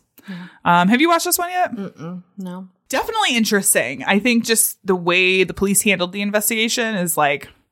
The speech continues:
Speaker 2: very questionable.
Speaker 1: Mm-hmm. Yeah.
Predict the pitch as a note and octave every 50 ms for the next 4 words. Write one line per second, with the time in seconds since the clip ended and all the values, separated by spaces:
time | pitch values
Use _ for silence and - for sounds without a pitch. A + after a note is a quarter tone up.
0 | _ _ _ _ _ _ _ _ _ _ - - D#3+ D#3+ E3 E3+ F3+ F#3 F#3+ G3
1 | G3 G3 - - G#3 G3+ A3+ - - - B3+ B3+ C4+ C4 C#4 C#4+ C#4+ C#4+ C#4+ C#4+
2 | D4 D4 D4+ C#4 - - - - - - - - - - F#3+ F#3+ F#3 F#3 E3 D#3+
3 | E3 F3 F3+ _ - - E3 C#3+ - - D#3+